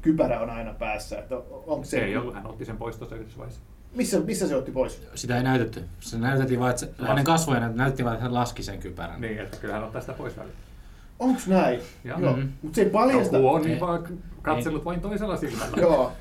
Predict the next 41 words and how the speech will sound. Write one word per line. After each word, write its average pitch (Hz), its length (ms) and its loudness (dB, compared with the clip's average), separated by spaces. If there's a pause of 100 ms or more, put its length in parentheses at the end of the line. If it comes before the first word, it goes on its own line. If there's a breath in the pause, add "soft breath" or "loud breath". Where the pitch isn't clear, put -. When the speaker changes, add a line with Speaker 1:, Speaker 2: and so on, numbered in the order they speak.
(120)
Speaker 1:
Mä 180 180 6
myönnän, 208 320 4
Speaker 3:
Joo, 175 160 6
Speaker 1:
että 175 140 6
Speaker 3:
ei 143 80 8
Speaker 1:
tota, 175 120 6
Speaker 3:
kasvoja 160 340 4
Speaker 1:
mun, - 100 4
Speaker 3:
näytetty. 196 240 2
Speaker 1:
mä 202 100 6
myönnän, 214 280 6
että 175 180 6
mun 180 160 4
mie-, 185 300 6
niin 170 160 -4
tuo 170 120 0
mielenkiinto 147 600 2 (200)
herpaantui, 131 420 -2
mutta 147 260 -2 (580 loud breath)
okei, 160 440 2
siis, - 400 -4
mutta 170 340 4
idea 190 280 6
on 151 60 0
kuitenkin 156 280 0
se, 131 80 -2
että 127 120 -8
hän 143 100 -4
ei 143 100 -2
paljasta 151 440 2
kasvojaan, 107 560 -8
niin 117 120 -10
kuin 117 160 -12
tyyliin 123 260 -2
Speaker 3:
Mm. 117 60 -2
Speaker 1:
Mustanaamio. 113 760 -2
Speaker 2:
Niin, 123 240 -4
Speaker 1:
Niin, 123 140 -4
Speaker 2:
ja, 127 60 -4
Speaker 1:
että 123 160 -4
Speaker 2:
ja, 127 60 2